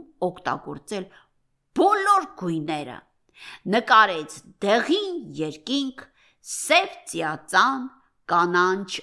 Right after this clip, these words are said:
ամպ, կանանչ օվկիանոս, սպիտակ փիսո,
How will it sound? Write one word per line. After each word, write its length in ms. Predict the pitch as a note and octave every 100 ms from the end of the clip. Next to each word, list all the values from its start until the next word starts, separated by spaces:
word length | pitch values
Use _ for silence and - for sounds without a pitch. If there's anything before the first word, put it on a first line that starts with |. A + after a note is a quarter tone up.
| _
ամպ, 500 | - F#3+ B3 B3+ B3+ - _
կանանչ 560 | - F3+ E3+ F3 E3 D#3
օվկիանոս, 800 | D#3+ D3+ - D#3 D#3 A3 G4 -
սպիտակ 680 | - - - D#4+ D#4+ E4+ - -
փիսո, 520 | - B4 - - C#4+